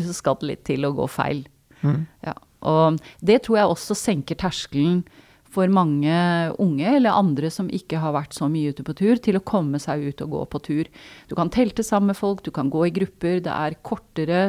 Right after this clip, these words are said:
Speaker 1: tid, eller kortere avstand mellom provianteringsbyer enn det er på Pacific Crest, og sæ-, og i hvert fall da i Idaho, hvor jeg gikk, i villmarken. Så det, det, og det er fint. Så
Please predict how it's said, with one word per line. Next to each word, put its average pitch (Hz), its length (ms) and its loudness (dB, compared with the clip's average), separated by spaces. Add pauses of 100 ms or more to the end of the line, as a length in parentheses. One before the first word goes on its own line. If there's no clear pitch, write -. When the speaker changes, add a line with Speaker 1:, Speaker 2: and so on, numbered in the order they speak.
Speaker 1:
tid, 175 480 -6
eller 175 240 0
kortere 180 400 -4
avstand 165 480 -2
mellom 156 400 -2 (320)
provianteringsbyer 165 1040 0 (320)
enn 165 160 0
det 165 80 0
er 147 320 -2
på 156 160 -6 (320)
Pacific - 400 -8
Crest, - 320 -2
og 175 160 -2
sæ-, 170 220 -2 (180)
og 139 160 -8
i 160 160 -4
hvert 147 240 -8
fall 190 240 -2
da 143 160 2
i 151 160 0 (300)
Idaho, 160 340 0
hvor 175 160 -4
jeg 151 380 -6
gikk, - 240 -6
i 170 100 -2
villmarken. 156 480 -2 (560)
Så 196 240 2
det, 190 160 4 (400)
det, 196 140 4 (340)
og - 160 2
det 190 160 4
er - 160 -8
fint. 226 380 2 (500)
Så 202 240 0